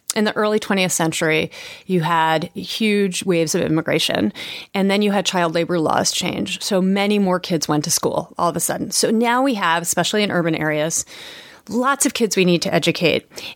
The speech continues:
and many of them are foreign. So there's a movement to Americanize these kids, and that focuses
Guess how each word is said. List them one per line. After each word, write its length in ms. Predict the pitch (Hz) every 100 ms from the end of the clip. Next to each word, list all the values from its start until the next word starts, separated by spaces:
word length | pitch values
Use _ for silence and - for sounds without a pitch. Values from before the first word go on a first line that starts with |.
| -
and 680 | 220 233 254 190 185 214 214
many 280 | 208 185 190
of 60 | 185
them 140 | 175
are 80 | 165
foreign. 480 | - 175 - 214 196
So 220 | - - 196
there's 240 | 208 202
a 60 | 208
movement 500 | 214 247 269 262 -
to 120 | 220
Americanize 840 | 185 180 175 180 185 156 165 170 -
these 220 | 160 -
kids, 480 | - 131 - - - -
and 380 | 170 170 170 -
that 400 | 196 196 233 -
focuses 520 | - 208 214 214 180